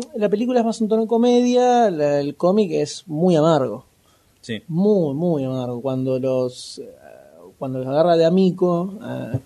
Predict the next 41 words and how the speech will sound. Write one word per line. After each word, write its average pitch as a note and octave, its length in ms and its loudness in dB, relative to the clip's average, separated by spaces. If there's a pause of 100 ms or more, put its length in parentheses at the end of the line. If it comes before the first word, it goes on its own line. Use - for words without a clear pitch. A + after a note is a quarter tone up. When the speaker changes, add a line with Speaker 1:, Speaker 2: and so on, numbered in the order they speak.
(140)
Speaker 1:
que B2 200 -6
lo A2+ 180 -2
tortura, D3+ 640 2 (440)
en A#2+ 120 -10
la A#2 80 -4
película C3+ 340 -2
está C3 200 -4
con C3 200 -6
Big D3 180 -4
Daddy, F3+ 360 2
en C#3+ 80 0
el C3 80 -4
cómic C#3 260 0
no, D3 140 2
porque C3+ 220 0
a A#2 40 -4
Big A#2+ 140 -4
Daddy C3+ 160 2
lo A#2+ 100 0
liquidaron B2+ 460 -2
antes. D3+ 460 -2
Speaker 2:
Sí. G2 200 -12 (580)
Speaker 1:
Eh, A2+ 480 -8
en A#2+ 120 -6
el A#2+ 100 -6
cómic F3 520 4
lo, A#2+ 920 -4
le B2 140 -4
bajan D3 240 0
los C3 100 -2
pantalones F#3 640 4
y C#3 100 -4
le B2 120 0
ponen C#3 600 2
electricidad B2 640 -4
en C3 60 -2
las B2+ 100 -2
bolas, C#3+ 400 2
de B2 160 -4
Kick-Ass. C3 380 -6
Speaker 2:
Ajá. D#3 320 -2